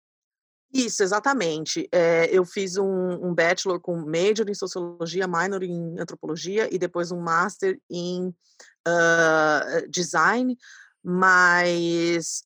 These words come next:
ah, e, e até uma coisa interessante, assim, que pra quem tá pensando isso e considerando isso, né, eu, eu,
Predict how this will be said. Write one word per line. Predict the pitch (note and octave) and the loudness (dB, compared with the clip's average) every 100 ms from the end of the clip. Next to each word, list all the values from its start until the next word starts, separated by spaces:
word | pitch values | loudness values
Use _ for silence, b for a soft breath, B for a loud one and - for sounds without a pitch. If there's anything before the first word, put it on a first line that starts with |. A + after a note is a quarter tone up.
| E3+ | 2
ah, | E3 D#3+ D#3+ D#3 D3+ - | 4 6 4 2 -4 -6
e, | G3+ A3 | -6 2
e | G#3 | 2
até | F#3 A3+ | 4 2
uma | A3 A3 | 0 2
coisa | G#3+ | 0
interessante, | G#3+ G3+ G#3 - G3 G3 | 0 -2 -4 -4 -4 -6
assim, | - F#3 | -6 -8
que | E3+ F3+ F3+ E3+ - | -8 -6 -6 -6 -2
pra | G3 | -2
quem | F#3 - G3+ F3 _ | -2 -2 -4 -4 _
tá | F3+ | -2
pensando | F3+ F3+ - F3 | 0 -2 -2 -4
isso | E3 F3+ G3 F3+ | -4 -6 -6 -8
e | |
considerando | F3 E3+ E3+ E3+ E3 | -10 -6 -2 -2 -2
isso, | E3 G3+ G#3 F3+ | -4 -4 -4 -4
né, | E3+ F#3 - | -2 -2 0
eu, | F#3 E3+ - | 0 0 0
eu, | F3+ | -2